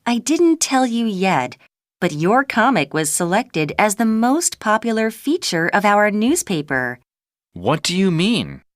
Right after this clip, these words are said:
Speaker 1: We had readers vote on their favorite features,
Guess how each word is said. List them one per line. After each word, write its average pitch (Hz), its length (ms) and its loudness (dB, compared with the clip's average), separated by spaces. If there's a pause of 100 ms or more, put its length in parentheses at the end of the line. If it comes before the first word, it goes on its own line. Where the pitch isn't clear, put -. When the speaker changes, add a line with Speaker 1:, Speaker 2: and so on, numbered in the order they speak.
(380)
Speaker 1:
We 302 300 4
had 160 280 2
readers 202 500 0
vote 175 460 0
on 175 180 2
their 175 160 2
favorite 202 460 0
features, 170 640 -4